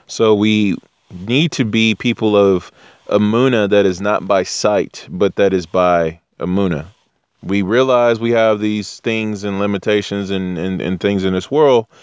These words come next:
but we also realize that we're attached to what transcends it. And so we need to operate by that law as opposed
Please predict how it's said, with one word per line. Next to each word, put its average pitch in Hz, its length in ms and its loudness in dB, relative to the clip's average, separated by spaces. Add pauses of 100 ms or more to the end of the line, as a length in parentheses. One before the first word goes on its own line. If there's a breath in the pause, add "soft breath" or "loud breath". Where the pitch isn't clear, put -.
(140)
but 110 120 2
we 110 100 0
also 156 280 0
realize 123 500 2
that 104 140 -2
we're 101 160 0
attached 101 420 -4
to 98 260 -6
what 92 200 -2
transcends 90 680 -6
it. 78 140 -6 (460 soft breath)
And 95 160 -2
so 101 520 4 (360)
we 107 120 -2
need 120 180 0
to 123 100 0
operate 113 420 2
by 95 160 0
that 95 360 0
law 135 320 2
as 98 180 -4
opposed 101 480 -2